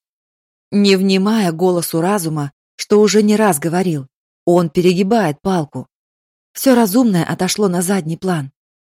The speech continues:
И даже тот факт, что Надя в его стране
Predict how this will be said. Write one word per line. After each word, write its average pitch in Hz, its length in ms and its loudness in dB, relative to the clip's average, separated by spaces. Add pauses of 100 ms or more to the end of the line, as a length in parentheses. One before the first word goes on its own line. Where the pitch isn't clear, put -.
(480)
И 214 80 0
даже 185 300 4
тот 185 240 0
факт, - 380 -8
что - 220 -2
Надя 175 320 0
в 143 40 -12
его 156 280 -2
стране 170 600 -2